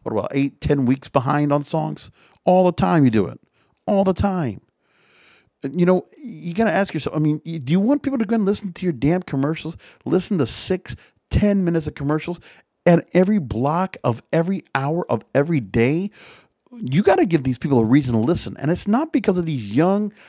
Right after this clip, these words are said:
out-of-touch D Js that you have on there throughout the day that have no common ground with the audience of today.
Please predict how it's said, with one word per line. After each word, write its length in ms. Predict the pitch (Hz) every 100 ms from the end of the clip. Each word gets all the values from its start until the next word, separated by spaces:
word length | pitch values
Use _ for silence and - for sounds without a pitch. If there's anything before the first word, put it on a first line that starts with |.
| - _
out-of-touch 640 | - 196 262 277 - 202 -
D 160 | 170 160
Js 180 | 143 135
that 160 | 120
you 60 | 123
have 280 | 123 190 165
on 200 | 117 104
there 220 | 110 117 - - -
throughout 420 | 113 113 147 170
the 80 | 175
day 380 | 160 131 135 - -
that 160 | - 143
have 280 | 143 131 127 -
no 640 | 120 135 185 330 359 320 135
common 420 | - 143 120 117
ground 440 | 101 123 110 92 - -
with 120 | 131 127
the 120 | 139
audience 340 | 123 113 101
of 80 | 101
today. 340 | - 87 -